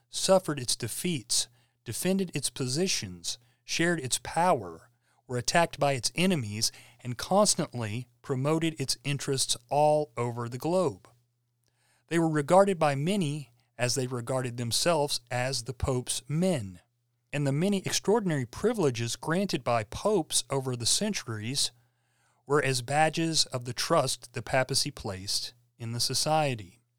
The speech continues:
Later on in the book, he says, Holy Father, we can accurately paraphrase their hard-headed proposal to the beleaguered Pope Paul the Third. The papacy and the Roman Catholic Church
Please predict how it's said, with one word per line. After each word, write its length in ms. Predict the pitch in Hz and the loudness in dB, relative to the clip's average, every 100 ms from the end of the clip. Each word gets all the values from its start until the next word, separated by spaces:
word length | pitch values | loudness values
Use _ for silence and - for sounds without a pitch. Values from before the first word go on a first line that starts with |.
| _ _ _ _ 147 | _ _ _ _ 0
Later 240 | 143 143 | 2 4
on 160 | 147 143 | 4 2
in 80 | |
the 80 | 139 | 0
book, 300 | 127 156 165 | 0 0 0
he 100 | 156 | 0
says, 400 | - 151 139 - - _ _ _ _ _ - | 2 2 0 -2 -6 _ _ _ _ _ -6
Holy 300 | - 233 202 | -2 0 2
Father, 440 | - 147 110 - _ _ _ _ _ _ _ | 4 4 2 -8 _ _ _ _ _ _ _
we 120 | - 160 | -6 -4
can 160 | 156 - | -4 0
accurately 720 | 175 202 - 202 160 143 139 | 4 4 2 -2 0 -2 -2
paraphrase 720 | - - 175 160 - 113 110 | -4 0 2 2 0 -2 -2
their 180 | - 113 | -4 -6
hard-headed 640 | - 151 151 127 139 127 | 0 4 4 0 -6 -6
proposal 720 | - 117 - 185 180 120 101 - _ _ | -8 -10 -2 2 2 0 -6 -12 _ _
to 120 | - | -6
the 120 | 131 | -4
beleaguered 580 | 123 131 139 131 135 127 - _ _ _ | -2 -2 -2 -2 -4 -4 -12 _ _ _
Pope 300 | - 147 - | -4 -4 0
Paul 240 | - 127 117 | 4 4 4
the 100 | 110 | -4
Third. 540 | - 151 107 85 - _ _ _ _ _ _ _ _ | -2 0 -2 -8 -20 _ _ _ _ _ _ _ _
The 80 | 117 | 0
papacy 680 | - 190 202 202 - 190 175 | 4 6 6 4 2 0 -4
and 100 | 135 | -4
the 80 | 123 | -4
Roman 380 | 123 143 160 147 | -2 -2 -4 -4
Catholic 440 | - 139 - 135 | -2 -2 -2 -6
Church 480 | - 120 107 104 | -4 -4 -4 -6